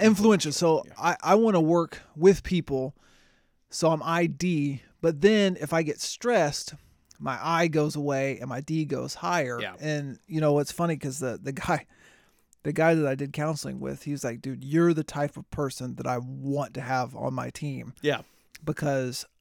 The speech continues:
Speaker 1: I know that when you get stressed out, you're at least gonna get it done. <laughs>
Speaker 2: Uh-huh, uh-huh.
Speaker 1: He's like, "You may run people over, but at least I can trust that you're gonna get it done and you're gonna do it well."
Speaker 2: <laughs> Yeah, right, right.
Speaker 1: Um, but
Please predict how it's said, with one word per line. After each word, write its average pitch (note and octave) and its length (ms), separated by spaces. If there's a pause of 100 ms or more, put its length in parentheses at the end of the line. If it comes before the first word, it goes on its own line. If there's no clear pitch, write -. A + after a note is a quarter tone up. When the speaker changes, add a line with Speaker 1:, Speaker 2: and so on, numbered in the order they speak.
(120)
Speaker 1:
I E3+ 180
know E3 340
that A2+ 140
when C#3+ 160
you D3+ 140
get C3+ 200
stressed C#3 520
out, D3 280 (380)
you're D#3 300
at A#2+ 80
least D3+ 240
gonna C#3 160
get C3 160
it A#2 100
done. A#2 280 (100)
<laughs> - 100
Speaker 2:
Uh-huh, C3+ 320 (160)
uh-huh. B2 320 (300)
Speaker 1:
He's E3 120
like, - 200
"You A3 100
may C4 140
run A3 260
people F#3+ 300
over, G3+ 360 (380)
but E3+ 140
at E3 100
least G3+ 260
I G3+ 80
can E3+ 140
trust E3 300
that C3+ 80
you're D3+ 160
gonna D3 160
get C#3+ 120
it C3 100
done C#3 300
and E3+ 140
you're F3 100
gonna F3+ 200
do F3 180
it A#2+ 60
well." C#3+ 360 (220)
Speaker 2:
<laughs> G3+ 220
Yeah, C#3 240
right, A2+ 360
right. D3 180
Speaker 1:
Um, C3 260 (220)
but E3+ 340